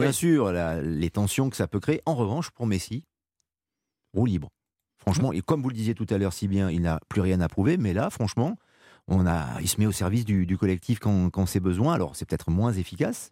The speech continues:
Speaker 2: peut-être que Messi est moins rayonnant en présence de Kylian Mbappé, mais quand, euh, il joue, euh, avec Neymar notamment et sans Mbappé comme hier en première période,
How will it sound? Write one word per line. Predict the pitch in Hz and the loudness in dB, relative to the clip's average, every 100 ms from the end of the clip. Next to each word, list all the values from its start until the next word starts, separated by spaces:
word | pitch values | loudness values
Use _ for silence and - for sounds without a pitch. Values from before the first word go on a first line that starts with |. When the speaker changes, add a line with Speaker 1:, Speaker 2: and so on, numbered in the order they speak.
| _ | _
Speaker 2:
peut-être | 92 | -2
que | - | 0
Messi | 180 90 - 104 85 | 2 0 0 0 2
est | |
moins | 90 101 104 | 2 2 2
rayonnant | 90 98 98 101 101 98 - - - - | 0 0 2 2 2 0 -6 -20 -20 -4
en | 95 90 | -2 0
présence | 98 92 90 | 2 2 2
de | 87 | 0
Kylian | - 87 82 80 | 0 0 2 2
Mbappé, | 80 - 233 180 _ | 2 0 -2 -2 _
mais | 85 82 76 - | 0 0 0 -4
quand, | - 85 - | -6 -6 -4
euh, | 80 | -6
il | 76 | -6
joue, | 80 92 98 | -4 -2 0
euh, | 73 69 60 | -2 -4 -6
avec | 82 80 85 | -4 -4 -2
Neymar | 82 80 90 87 | 0 0 0 0
notamment | 82 82 95 90 | -2 0 2 0
et | 73 | -2
sans | 85 80 | -2 0
Mbappé | 80 76 92 | 0 -2 -4
comme | - 76 | -2 -2
hier | 85 76 | -2 -2
en | |
première | 73 165 147 | -2 -2 0
période, | - 110 160 | 0 0 -2